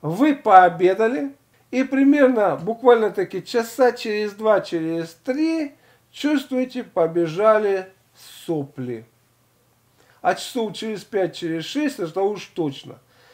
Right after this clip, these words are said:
Если у вас возникают сопли, это говорит о том, что либо вы съели слизеобразующие продукты, либо вы неправильно сочетали вот эти вот, э, пищу в одном приеме. Значит, надо что-то менять,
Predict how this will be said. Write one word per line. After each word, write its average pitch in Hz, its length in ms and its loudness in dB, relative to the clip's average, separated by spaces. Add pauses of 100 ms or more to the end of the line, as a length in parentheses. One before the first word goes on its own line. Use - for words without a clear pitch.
(160)
Если 208 380 -2
у 196 40 0
вас 190 160 0
возникают 175 640 -2
сопли, 277 400 -6
это 170 160 -4
говорит 151 360 -4
о 147 60 -6
том, 254 320 -4
что - 720 0 (840)
либо 220 380 0
вы 202 200 4
съели 180 640 -4 (120)
слизеобразующие 170 1000 -6
продукты, 151 580 -8 (280)
либо 226 400 0
вы 196 160 0
неправильно 196 720 -2
сочетали 180 840 0
вот 165 200 -6
эти 151 220 -8
вот, 147 300 -6
э, 139 100 -4 (140)
пищу 139 520 -12
в 131 80 -6
одном 165 340 -4 (420)
приеме. 156 600 -8 (320)
Значит, 208 360 -2
надо 226 220 0
что-то 240 420 -4
менять, 160 500 -6